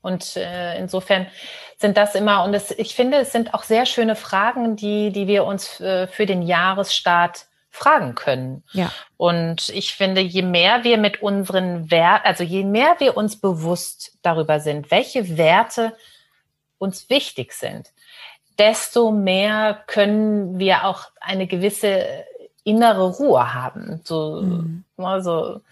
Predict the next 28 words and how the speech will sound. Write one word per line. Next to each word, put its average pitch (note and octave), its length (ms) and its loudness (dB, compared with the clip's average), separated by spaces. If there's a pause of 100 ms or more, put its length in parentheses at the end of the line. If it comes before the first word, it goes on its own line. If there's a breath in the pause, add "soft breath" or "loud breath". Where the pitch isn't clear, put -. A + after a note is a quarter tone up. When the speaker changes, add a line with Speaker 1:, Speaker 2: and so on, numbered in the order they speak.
(720 loud breath)
Speaker 1:
so, F#3+ 460 4
äh, F3 100 4
pauschal A3 580 4
sich A#3+ 120 -4
das G#3 160 0
vielleicht F#3+ 280 -2
anhört, D#3+ 460 -2
aber E3+ 180 4
ich F3+ 160 -2
finde, G#3 760 2
das G3 180 0
ist G#3+ 180 -8
ganz, A#3 280 0
ganz G#3+ 200 2
besonders F#3+ 440 0
wichtig. A3+ 260 -4
Ich - 80 -14
finde A3+ 160 0
es A#3+ 140 -4
beispielsweise F#3+ 800 0
auch F#3 160 -2
in F3+ 100 -6
einer F3 240 -2
Partnerschaft - 1000 -2 (100)
oder A3+ 540 4
auch E3+ 180 2
in F3 180 -6
einer E3 500 0